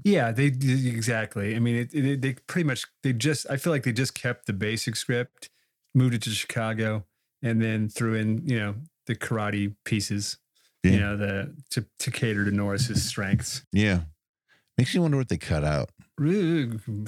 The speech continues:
Speaker 1: Yeah, well, I don't know, man. I mean, pretty bare bones.
Speaker 2: Well, I mean, I maybe not cut out, but the, what, what was underneath that they made for, for Chuck.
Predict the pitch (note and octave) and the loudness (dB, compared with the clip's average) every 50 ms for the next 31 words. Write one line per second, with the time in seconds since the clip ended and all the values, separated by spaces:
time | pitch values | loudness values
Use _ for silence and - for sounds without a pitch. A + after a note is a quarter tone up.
0 | - - A2+ A2+ A#2 A#2+ A#2+ B2 C3 C3+ B2+ B2 C3 C3 A#2+ A#2 A#2+ - - - | -4 -2 -2 -2 -2 -2 -2 -2 0 0 0 -2 -2 -4 -6 -6 -8 -8 -6 -4
1 | - - - - C3 D3 C#3+ C3 C3+ D3+ D3 B2 A2 A2+ B2 C3 B2 B2+ C#3+ A#2+ | -4 -2 0 0 2 4 4 4 4 2 2 2 0 0 -2 -2 -4 -2 0 0
2 | A#2+ A#2 A2 G2+ F#2+ - _ _ _ _ _ _ - E3 D#3 C#3 A2+ C#3 C#3 C3 | 2 2 2 0 -4 -8 _ _ _ _ _ _ 0 0 2 2 2 2 2 2
3 | B2+ B2 C#3 C3+ A#2+ G#2 G2+ - - - _ _ - C#3+ D3+ D#3 D#3+ D3+ C#3+ C3+ | 2 2 2 2 2 0 -2 -4 -6 -8 _ _ 0 2 2 2 2 2 2 2
4 | C3 B2 A#2 A2 A2 A2+ A#2 A#2 A#2+ A#2 G#2+ F#2 E2 - - - - F#2 F2 F2 | 2 2 2 2 2 2 2 2 2 2 2 2 0 -2 -2 -2 0 0 0 0
5 | E2+ E2+ D#2 D#2+ D2 C2 - - _ _ _ _ F#2 G2 F2+ F#2 D#2+ A#1+ D#2+ F2 | 0 0 0 0 -2 -2 -4 -10 _ _ _ _ -2 0 0 2 0 0 0 0
6 | F#2 F#2 - - F2+ F#2 E2+ G2 F2+ E2+ E2 D#2+ E2 E2 E2 E2 D2+ C#2 C2+ B1+ | 0 0 0 0 0 2 2 2 2 2 2 2 2 2 2 0 0 -2 -2 -2
7 | D2+ D#2 D2 D2 C#2 C#2+ C#2+ C2 A#1 - - - _ - - - D2+ D#2 C#2+ C2 | 0 0 0 0 0 0 0 -2 -4 -8 -12 -18 _ -10 -4 -2 0 0 0 -2
8 | - - C#2 C#2 - - - A#1+ G#1+ | -2 -4 -4 -2 -2 -2 -2 -2 -2